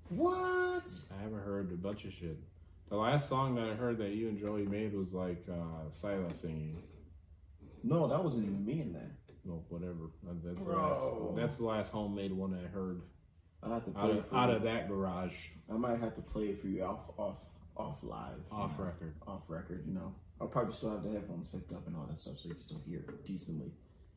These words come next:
Speaker 1: But, uh, listen to this. Finally got to open up.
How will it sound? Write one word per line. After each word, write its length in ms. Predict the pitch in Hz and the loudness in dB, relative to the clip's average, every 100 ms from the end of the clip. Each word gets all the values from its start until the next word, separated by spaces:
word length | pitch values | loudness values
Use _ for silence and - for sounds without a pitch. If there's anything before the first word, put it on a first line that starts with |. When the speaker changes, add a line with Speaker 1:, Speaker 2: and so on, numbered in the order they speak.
| - - - - | -20 -20 -20 -6
Speaker 1:
But, 160 | 101 92 | -4 -2
uh, 480 | 90 90 90 87 85 80 - - - - - - - - - | 0 0 0 -2 -2 -4 -10 -20 -20 -20 -20 -20 -20 -20 -16
listen 320 | - - 92 92 | -12 -10 -6 -4
to 80 | |
this. 300 | 76 73 - - - - - - - - - - - - - - - - _ - - _ _ - - - - - - - - - - - - - - - - | -4 -6 -12 -16 -20 -20 -20 -20 -20 -20 -20 -20 -20 -20 -20 -20 -20 -20 _ -20 -20 _ _ -20 -20 -20 -20 -20 -20 -20 -20 -20 -20 -18 -18 -18 -20 -6 2
Finally 240 | 113 110 | 4 6
got 180 | 107 - | 4 4
to 60 | 110 | 2
open 260 | 107 101 | 2 0
up. 200 | 82 - | -2 -4